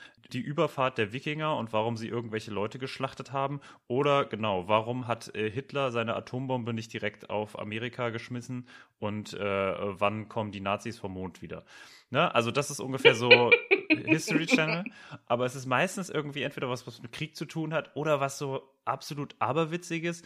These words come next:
Speaker 1: Und dann gibt's dazwischen immer noch diesen, diesen Sweet Spot zwischen, "Ach, das ist ja wirklich interessant und das kannte ich noch nicht." Aber viel zu häufig ist es, Die Kelten, waren sie ein Volk,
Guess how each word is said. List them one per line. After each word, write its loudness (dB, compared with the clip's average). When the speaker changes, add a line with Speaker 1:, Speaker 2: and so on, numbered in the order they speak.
Speaker 1:
Und -6
dann -2
gibt's -4
dazwischen -2
immer 2
noch 2
diesen, -8
diesen -4
Sweet -6
Spot 4
zwischen, -4
"Ach, -4
das -6
ist -10
ja -2
wirklich -6
interessant -8
und -6
das -4
kannte -4
ich -10
noch -8
nicht." -8
Aber 4
viel -2
zu -6
häufig 0
ist -6
es, -8
Die -2
Kelten, -2
waren 0
sie -8
ein -8
Volk, -4